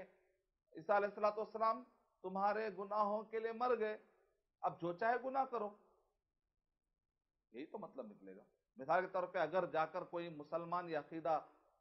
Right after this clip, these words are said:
के मुताबिक ये है कि अगर कल के कोई ईसाई हो गया और ईसाई होकर उसने वही ईसाई मुबल्लिग का उसने कत्ल कर दिया और उसने ये अकीदा रखा कि ईसा अलैहिस्सलातु वस्सलाम मेरे गुनाहों के लिए मर गए, का मतलब ये निकला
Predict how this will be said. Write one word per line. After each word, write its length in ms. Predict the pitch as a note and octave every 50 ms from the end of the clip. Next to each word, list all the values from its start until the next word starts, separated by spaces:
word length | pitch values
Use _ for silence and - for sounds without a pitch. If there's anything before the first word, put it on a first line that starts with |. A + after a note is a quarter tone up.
| _ _ -
के 60 | D#3+ D3+
मुताबिक 480 | D3 D3 - E3+ F3 E3+ F3 E3+ F3
ये 140 | D#3+ D#3+ D3
है 160 | D3 D#3 F3+ - - - _ _ -
कि 60 | F3
अगर 220 | E3 D#3+ D3+ F3 F3
कल 140 | F3+ F3 E3+
के 140 | - F3+ F3
कोई 280 | E3+ - F3 D#3+ D3+
ईसाई 280 | D3+ D3+ - D#3+ D#3 D#3+ D#3
हो 160 | D3 D3+ C#3+
गया 180 | C3+ C3+ C#3 C#3 - _ _ _ _ _ _ -
और 140 | D#3+ D#3+
ईसाई 300 | E3 D#3+ - F#3+ F#3+ G3
होकर 340 | F#3+ E3+ F3+ F#3 F#3 G3+ F#3+
उसने 440 | F#3 E3+ E3+ - F#3+ G3+ A3+ B3 C4 - - _ _ _ _ _ _
वही 360 | - D#3 F#3+ F#3+ F3+ A#3+ C4 B3+ A3 F#3+ G3+ G3+
ईसाई 380 | - - G#3+ G#3+ A3 A3+ A#3
मुबल्लिग 560 | A3 G3 F#3+ E3+ G#3 G3+ G#3 G#3+ G#3+ G3+ G#3
का 100 | - A#3
उसने 240 | A3 G#3+ A3 - A3+
कत्ल 300 | - - F#3+ F#3 A3 G#3+ G#3
कर 200 | G#3 A3 F#3+ F#3
दिया 260 | E3+ F3 E3+ C#3 B2 - - _ _ _ _ _ _ _ _ _ _ _ _ _ _ _ -
और 180 | - G#3 B3 C4
उसने 320 | A#3+ - - B3 C4+ C4
ये 160 | B3+ B3 B3
अकीदा 380 | A#3+ A3 A3 A#3 B3 A#3+ B3 A#3+
रखा 280 | A#3+ A#3 A#3 A#3+ A#3+ A#3
कि 140 | A#3 A#3+
ईसा 180 | A#3+ A3 - A#3
अलैहिस्सलातु 420 | A3+ A#3 A3 A3+ A3 A3 G#3+ A3
वस्सलाम 300 | G#3+ G#3+ A#3 A3+ A#3+ A3+
मेरे 160 | A3 A3+ A3 G3+
गुनाहों 380 | F#3 G3+ G3+ G#3 G3+ G3 G3+ G3+
के 120 | G3+ G#3+
लिए 120 | G#3 G#3+
मर 180 | G3+ G3 G3+ G3+
गए, 160 | F3+ F3 F3 F3
का 840 | F3 - _ _ _ _ _ _ _ _ _ _ _ _ - D#3+
मतलब 340 | D#3+ D#3+ D#3+ - A3+ A3 G#3
ये 80 | A3 G#3+
निकला 320 | G#3+ G3+ G#3 A3 A3 A3+